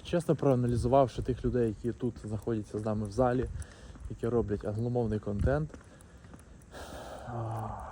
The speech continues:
я не скажу, що це дуже велика конкуренція, чесно. Їх можна просто обігнати як стоячих, дійсно. Ми це з Юрою обсудили, проаналізували, дійсно, можна просто обігнати як стоячих.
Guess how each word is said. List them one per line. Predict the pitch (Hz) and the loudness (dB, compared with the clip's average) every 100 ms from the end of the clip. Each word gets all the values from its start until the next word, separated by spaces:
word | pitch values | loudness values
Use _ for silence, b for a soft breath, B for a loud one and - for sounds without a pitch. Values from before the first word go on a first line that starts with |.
| B | B
я | 143 | 0
не | 160 | 2
скажу, | 151 - 120 | 2 2 2
що | - | 0
це | 101 - | -6 -4
дуже | 104 110 107 | -2 -2 0
велика | 104 98 101 | -2 -4 -6
конкуренція, | 107 98 107 107 101 - 101 - - - - - - - | -6 -6 -4 -4 -6 -10 -12 -12 -16 -18 -18 -18 -12 -4
чесно. | 107 - - - - - - - - B B - | -2 -4 -8 -12 -14 -14 -14 -16 -16 B B -8
Їх | 117 107 | -6 -2
можна | 131 123 | 0 0
просто | 104 120 - 110 | 0 -2 0 0
обігнати | 101 104 110 104 | 0 0 0 -2
як | 107 | -2
стоячих, | - - 107 101 - 101 | -4 -2 -2 -2 -6 -8
дійсно. | 104 104 - - - B B B B B - - | -4 -4 -4 -6 -8 B B B B B -20 -6
Ми | 113 | -2
це | 101 104 | -2 0
з | |
Юрою | 110 117 107 | 0 0 0
обсудили, | - 101 131 143 | -2 -4 -2 0
проаналізували, | 120 110 107 104 98 104 113 104 | 0 0 0 0 -2 0 0 0
дійсно, | 104 101 101 | -2 -4 -4
можна | 120 117 | -4 -2
просто | 98 95 - | -4 -4 -2
обігнати | 101 101 110 104 | 0 0 0 -2
як | 104 | -4
стоячих. | - 110 101 - | -2 -2 -2 -4